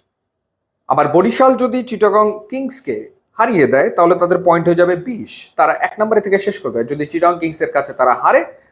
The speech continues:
তাহলে তাদেরকে নেমে যেতে হবে দুইয়ে। So এক আর দুই কি হবে,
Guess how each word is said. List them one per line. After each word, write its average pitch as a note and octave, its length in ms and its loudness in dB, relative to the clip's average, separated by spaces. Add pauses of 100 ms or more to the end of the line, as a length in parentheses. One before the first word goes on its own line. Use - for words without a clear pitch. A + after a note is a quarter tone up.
(160)
তাহলে D#3 220 4
তাদেরকে D#3 380 -2
নেমে E3 220 -4
যেতে C3 220 -10
হবে C#3+ 200 -4
দুইয়ে। C3+ 320 -6 (580)
So F3+ 80 4 (220)
এক G3+ 280 2
আর A#3 100 4 (120)
দুই G3 200 2 (540)
কি B3+ 140 2
হবে, E3+ 300 4